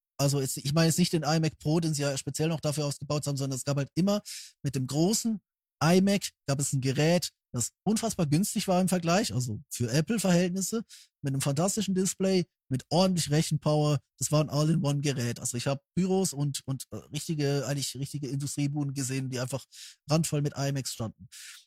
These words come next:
Und dann haben sie jetzt im Zuge des, äh, M eins, also des, äh, Apple Silicon Moves, haben sie mit dem Mac Studio und dem Mac Mini, hab ich den Eindruck, mit dem Studio Display oder auch dem Pro X D R,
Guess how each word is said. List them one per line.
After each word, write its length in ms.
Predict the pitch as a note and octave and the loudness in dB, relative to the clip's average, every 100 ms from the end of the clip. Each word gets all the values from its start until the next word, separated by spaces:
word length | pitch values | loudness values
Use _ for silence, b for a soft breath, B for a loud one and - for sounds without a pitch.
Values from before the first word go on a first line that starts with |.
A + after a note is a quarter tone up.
| _ | _
Und 100 | C#3 | 0
dann 100 | E3 | 4
haben 160 | F#3 A3 | 4 4
sie 120 | F#3+ | 2
jetzt 340 | F3+ A3+ - F3+ | 2 2 0 2
im 140 | E3+ | 2
Zuge 280 | - G#3 F#3+ | 2 2 2
des, 360 | E3 - - - | 0 -2 -6 -2
äh, 340 | C#3 C#3 C#3 - _ _ - G2+ - | 0 2 0 -2 _ _ -16 -14 0
M 180 | D3 D3+ | 0 2
eins, 580 | C#3+ E3 A3 B3+ - - | 2 2 2 0 -2 -4
also 200 | D3+ C#3+ | -4 -2
des, 320 | C3+ C3+ - B2+ | -2 -4 -4 -4
äh, 260 | B2+ B2+ B2 | -2 -2 -2
Apple 240 | D3 E3+ | -2 -2
Silicon 460 | - D#3+ G#3 G#3 F#3+ | 0 -2 -2 -2 0
Moves, 360 | F#3 A3 - - _ _ | 0 0 -4 -10 _ _
haben 160 | D#3+ E3+ | 4 4
sie 120 | E3+ | 4
mit 160 | E3 - | 2 0
dem 140 | E3 | 0
Mac 160 | E3 - | 0 0
Studio 560 | - G3+ A3 A3 F#3+ - | 2 2 2 0 -2 -2
und 280 | E3+ G#3+ - | -2 -2 -2
dem 120 | G3 | 0
Mac 160 | F#3+ E3+ | 0 0
Mini, 260 | E3+ F#3+ F3 | 0 2 2
hab 120 | E3 | 0
ich 80 | - | -4
den 140 | C#3 | -4
Eindruck, 420 | C3+ E3+ E3+ - | -2 -2 -2 -4
mit 140 | D3+ C#3 | -4 -4
dem 60 | |
Studio 280 | - F#3 F3+ | -2 0 0
Display 560 | E3 E3 - D#3 D#3+ D3+ | 0 -2 0 0 0 0
oder 180 | A#2+ A#2+ | -4 -6
auch 120 | - | -6
dem 320 | B2+ B2+ B2+ | -6 -6 -6
Pro 240 | - C3+ | -6 -4
X 180 | C#3 - | -4 -6
D 100 | - | -4
R, 260 | D3+ D#3 | 0 0